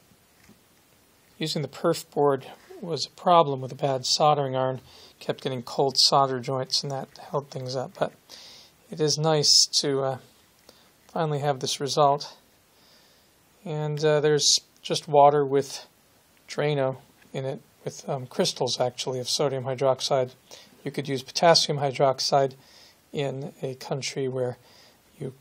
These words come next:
don't have a supermarket available. You can take ashes and run them through, uh, cold water and a cloth and collect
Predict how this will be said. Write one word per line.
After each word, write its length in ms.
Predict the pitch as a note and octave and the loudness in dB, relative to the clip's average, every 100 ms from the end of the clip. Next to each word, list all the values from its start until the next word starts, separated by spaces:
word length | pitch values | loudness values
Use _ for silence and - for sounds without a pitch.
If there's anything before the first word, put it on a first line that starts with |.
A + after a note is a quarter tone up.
| _ | _
don't 160 | - C3+ | -2 -2
have 100 | B2 | 0
a 40 | |
supermarket 600 | B2 - - C3+ C3 - | -4 -4 -6 -6 -4 -6
available. 480 | B2+ C3+ C3 B2+ A#2+ - | -2 0 0 0 -4 -6
You 120 | B2+ | -12
can 140 | - | -10
take 320 | A#2+ C#3 - - | -6 -6 -8 -6
ashes 580 | D3 C#3 - C3+ - - - - _ _ | -4 -2 -2 -2 -2 -6 -16 -20 _ _
and 240 | D3+ C3+ B2+ | -8 -8 -8
run 360 | C3 C3 B2+ | -6 -4 -4
them 260 | B2+ B2+ A#2+ - _ _ - | -8 -8 -12 -16 _ _ -18
through, 380 | - C3 B2 - _ _ _ _ _ _ _ | -6 -4 -6 -10 _ _ _ _ _ _ _
uh, 220 | - D3 D3 | -10 -10 -10
cold 260 | - C#3 B2 | -6 -6 -2
water 380 | C3 C3 B2+ A#2 - _ - - - | 0 0 -2 -6 -18 _ -20 -18 -14
and 220 | B2+ A#2 | -12 -12
a 120 | A#2 - | -14 -18
cloth 480 | - - D3 C3 - | -10 4 4 4 0
and 280 | - C3+ B2 - _ | -10 -10 -10 -18 _
collect 460 | - D3 C3+ - | -10 -4 -2 -4